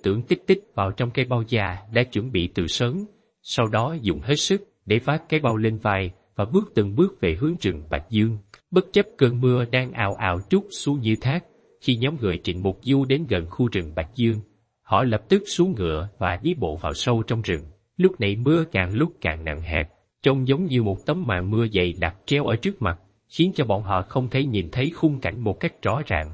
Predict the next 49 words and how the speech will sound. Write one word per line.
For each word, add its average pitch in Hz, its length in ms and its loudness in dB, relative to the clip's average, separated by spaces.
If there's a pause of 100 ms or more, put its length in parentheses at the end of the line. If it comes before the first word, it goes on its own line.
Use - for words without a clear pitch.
Sau 139 180 2
khi 127 180 0
nhóm 127 240 -2
người 82 260 0
nọ 82 260 -2
dầm 95 280 -2
mưa 117 220 4 (140)
tìm 98 200 0
kiếm 123 180 -4
suốt 190 300 -4
nửa 95 220 0
canh 117 200 -2
giờ, 78 260 -2 (380)
thì 107 160 2
nhóm 147 200 0
nha 127 160 2
dịch 92 260 0 (200)
cũng 110 220 0
mất 185 220 -2
bình 90 140 2 (120)
tĩnh, 85 200 -4 (400)
chạy 127 240 2
tới 175 160 4
chỗ 131 160 4
Trình 104 220 -2
Mục 95 180 -4
Du 143 240 2
đang 123 200 -2
dẫn 104 280 -2
đường 85 280 -2
ở 113 160 -2
phía 151 220 0
trước 214 220 0 (220)
và 90 120 -2
hỏi, 107 400 -2 (440)
"Trình 131 200 4
công 147 220 -2
tử, 87 240 0 (400)
rốt 185 200 6
cuộc 98 300 2
thì 107 100 2
thi 156 180 -2
thể 127 140 0
kia 135 200 -2
được 101 180 0
phát - 180 -8
hiện 90 200 -2
ở 123 120 -4
đâu? 117 280 0